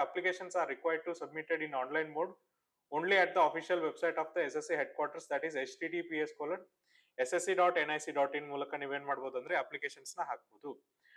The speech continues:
Applications ಹಾಕೋದಕ್ಕೆ ನಿಮ್ಗೆ ಇರುವಂತ website ಯಾವ್ದಪ್ಪ ಅಂದ್ರೆ ಎಚ್ ಟಿ ಟಿ ಪಿ ಎಸ್ ಕೋಲನ್ ಸ್ಲ್ಯಾಶ್ ಸ್ಲ್ಯಾಶ್ ಎಸ್ ಎಸ್ ಸಿ ಡಾಟ್ ಎನ್ ಐ ಸಿ ಡಾಟ್ ಇನ್ ಮೂಲಕ ನೀವು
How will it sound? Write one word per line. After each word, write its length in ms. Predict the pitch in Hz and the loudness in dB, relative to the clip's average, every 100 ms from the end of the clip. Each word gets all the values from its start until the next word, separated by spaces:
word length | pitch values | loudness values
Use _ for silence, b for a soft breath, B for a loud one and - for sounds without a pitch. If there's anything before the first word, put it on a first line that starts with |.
| b 120 | b -2
Applications 520 | 170 165 180 180 170 160 | 0 2 2 0 0 0
ಹಾಕೋದಕ್ಕೆ 420 | 165 156 156 165 | 2 0 0 -2
ನಿಮ್ಗೆ 180 | 156 151 | -2 0
ಇರುವಂತ 240 | 151 151 156 127 | 0 0 0 0
website 300 | 120 160 151 147 | 0 0 0 0
ಯಾವ್ದಪ್ಪ 260 | 139 135 | 0 -4
ಅಂದ್ರೆ 140 | 151 160 | 2 2
ಎಚ್ 100 | 123 - | 2 -4
ಟಿ 80 | 160 | -2
ಟಿ 60 | 170 165 | -2 0
ಪಿ 80 | 156 | 0
ಎಸ್ 100 | 151 - | 0 -2
ಕೋಲನ್ 240 | 147 196 - _ _ _ _ - | -2 -2 -6 _ _ _ _ -2
ಸ್ಲ್ಯಾಶ್ 240 | 151 147 147 | 4 4 6
ಸ್ಲ್ಯಾಶ್ 220 | 180 180 139 | 4 4 0
ಎಸ್ 80 | 151 | -2
ಎಸ್ 80 | 151 | 0
ಸಿ 60 | 165 | 4
ಡಾಟ್ 160 | 165 165 | 4 4
ಎನ್ 80 | 143 147 | 0 -2
ಐ 20 | 156 | 0
ಸಿ 60 | 143 | 0
ಡಾಟ್ 160 | 135 147 | 0 -2
ಇನ್ 60 | 143 | -4
ಮೂಲಕ 180 | 143 143 | -4 -2
ನೀವು 120 | 139 | -4